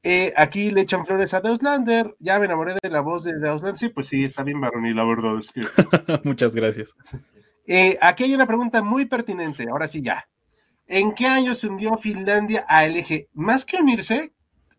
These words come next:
Speaker 1: es una alianza estratégica con Alemania, pero, a ver, tú te sabes bien este tema, ¿no, de Auslander?
Speaker 2: Bueno, pues efectivamente, de hecho, si lo quieren ver un poquito más a profundidad, por qué se acercó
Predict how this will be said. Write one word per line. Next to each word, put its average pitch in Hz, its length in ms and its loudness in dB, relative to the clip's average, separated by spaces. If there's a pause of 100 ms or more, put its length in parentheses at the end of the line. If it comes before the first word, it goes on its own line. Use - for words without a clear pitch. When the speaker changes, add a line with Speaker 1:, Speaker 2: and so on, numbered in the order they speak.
Speaker 1:
es 214 340 0
una 240 400 2 (540)
alianza 220 500 4
estratégica 214 680 -2
con 156 220 0
Alemania, 143 800 0
pero, 120 500 -4
a 131 120 2
ver, 147 280 0 (380)
tú 185 140 -12
te 247 140 2
sabes 190 300 0
bien 180 160 -2
este 156 160 -10
tema, 185 320 -4
¿no, 220 380 -6
de 208 80 -6
Auslander? 226 380 -8 (580)
Speaker 2:
Bueno, 160 220 8
pues 156 200 8
efectivamente, 196 760 4
de 170 120 0
hecho, 165 400 -2
si 147 140 0
lo 139 100 0
quieren 202 240 0
ver 190 100 2
un 190 80 2
poquito 147 340 -2
más 139 220 0
a 147 80 0
profundidad, 113 540 -2
por 123 180 -2
qué 131 160 2
se 131 140 2
acercó 120 680 -2